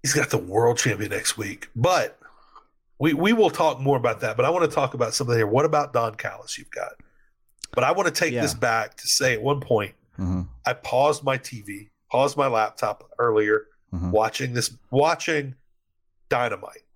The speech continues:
Speaker 2: Mm-hmm.
Speaker 1: not this match. And I called my, I, I texted my buddy. I'm like, Dude, I'm watching Dynamite.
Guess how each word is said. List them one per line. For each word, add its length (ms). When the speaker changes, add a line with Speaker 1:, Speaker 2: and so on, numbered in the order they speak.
Speaker 2:
Mm-hmm. 260
Speaker 1:
not 220
this 180
match. 400
And 60
I 40
called 340
my, 100
I, 60
I 60
texted 400
my 80
buddy. 280
I'm 120
like, 220
Dude, 260
I'm 320
watching 360
Dynamite. 500